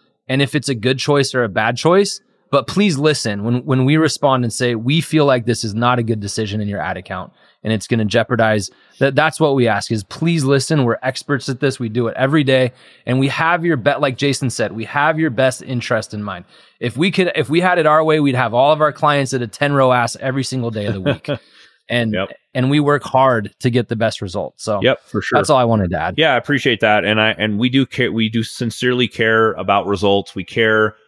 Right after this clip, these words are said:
Speaker 2: about the relationships we have with clients. I love, we've got several clients that, you know, we've got awesome relationships with, and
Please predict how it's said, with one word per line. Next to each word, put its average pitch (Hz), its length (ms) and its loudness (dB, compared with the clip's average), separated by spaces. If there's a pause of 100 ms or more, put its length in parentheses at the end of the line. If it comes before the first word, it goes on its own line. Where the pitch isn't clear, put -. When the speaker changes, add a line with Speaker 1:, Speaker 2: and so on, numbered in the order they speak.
(180)
Speaker 2:
about 101 240 0
the 104 80 0
relationships 98 880 -2
we 92 160 -2
have 95 340 0
with 95 180 -4
clients. 95 680 -2 (480)
I 101 100 0
love, 104 580 0 (460)
we've 104 140 0
got 101 160 0
several 104 320 0
clients 104 420 0
that, 92 260 0 (180)
you 95 80 -4
know, 92 180 2
we've 95 260 -2 (100)
got 92 220 2 (500)
awesome 110 400 0
relationships 104 720 -2
with, 107 300 0
and 90 200 -2